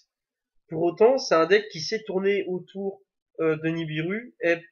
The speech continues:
pour, euh, par extension autour d'Eveny Match, puisque il arrive en assez peu d'invocations à caler un board avec, euh, soit la, la contre-piège, soit, euh, le terrain. Donc,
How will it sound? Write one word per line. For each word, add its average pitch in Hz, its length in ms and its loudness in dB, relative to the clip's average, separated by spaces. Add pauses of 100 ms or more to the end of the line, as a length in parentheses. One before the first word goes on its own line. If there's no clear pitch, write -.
(140)
pour, 165 240 -10
euh, 156 140 0
par 160 140 4
extension 175 540 -4
autour 170 440 -4
d'Eveny 156 280 -6
Match, 156 320 -2
puisque - 300 -10 (500)
il 156 120 -4
arrive 165 280 2
en 143 260 2
assez 170 240 -2
peu 165 100 -6
d'invocations 160 840 -2
à 139 160 2
caler 156 320 0
un 139 160 2
board 156 340 0
avec, 131 320 -2
euh, 135 160 -2 (500)
soit 175 360 6
la, 156 320 6
la 151 120 2
contre-piège, 160 1200 0
soit, 160 440 2
euh, 123 240 0 (380)
le 143 160 -4
terrain. 139 320 -4 (840)
Donc, 147 140 -8